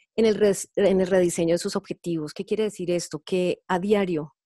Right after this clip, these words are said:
estamos poniéndonos objetivos. Entonces, con estas herramientas, la invitación es a que tú te hagas cargo, no solo de ti mismo, sino de lo que estás, eh, deseando materializar. Entonces,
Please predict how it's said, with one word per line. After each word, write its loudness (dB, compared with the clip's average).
estamos -2
poniéndonos -2
objetivos. -6
Entonces, -6
con -6
estas -6
herramientas, -2
la -2
invitación -4
es -6
a -8
que -6
tú -6
te -2
hagas -4
cargo, -6
no -4
solo 2
de 4
ti 0
mismo, -2
sino -4
de 0
lo -4
que -14
estás, -8
eh, -2
deseando -4
materializar. -4
Entonces, -6